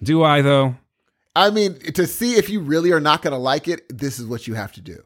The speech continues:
Speaker 1: Do you like, I like that Matt Smith plays a guy named Damon. Matt Damon. I always say Matt
Speaker 2: Oh,
Speaker 1: Damon
Speaker 2: snap.
Speaker 1: instead of, yeah, I always say Matt Damon instead of Matt Smith when I'm talking about him now.
Speaker 2: Ah, well, I'm about to totally lose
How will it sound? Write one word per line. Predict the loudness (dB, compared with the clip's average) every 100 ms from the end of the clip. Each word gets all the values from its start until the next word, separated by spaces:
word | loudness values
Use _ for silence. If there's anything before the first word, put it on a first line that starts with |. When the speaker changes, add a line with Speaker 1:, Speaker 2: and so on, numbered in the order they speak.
| -4
Speaker 1:
Do | 2
you | 4
like, | 2 0
I | 0
like | 0
that | 0 0
Matt | 2 2 0 -2
Smith | -2 -2 2 4 4 2 -4 -10 -8
plays | -2 0 2 2 -2 -6 _ _ _ _
a | -4
guy | 0 2
named | 2 0 -4
Damon. | -4 -2 -2 -2 -8 -14 -6
Matt | -2 -2 -4
Damon. | -4 -2 -4 -6 -14 _
I | 0
always | 2 4
say | 2 2
Matt | 2 2
Speaker 2:
Oh, |
Speaker 1:
Damon | 2 4 4
Speaker 2:
snap. | 2
Speaker 1:
instead | 0 0
of, | -2 0
yeah, | 0 2
I |
always | 2 2
say | 0 -2
Matt | -2 -4
Damon | -4 -4 -6
instead | -8 -10
of | -10
Matt | -10 -10 -10
Smith | -10 -10 -12
when | -10 -8
I'm |
talking | -6 -8 -8
about | -10 -12
him | -14
now. | -16 -20 _ _ _ -2
Speaker 2:
Ah, | 2
well, | 4 4
I'm | 2
about | 2 2
to | 0 -4 -10 -18 -2
totally | 2 2 0 -2
lose | 0 0 -2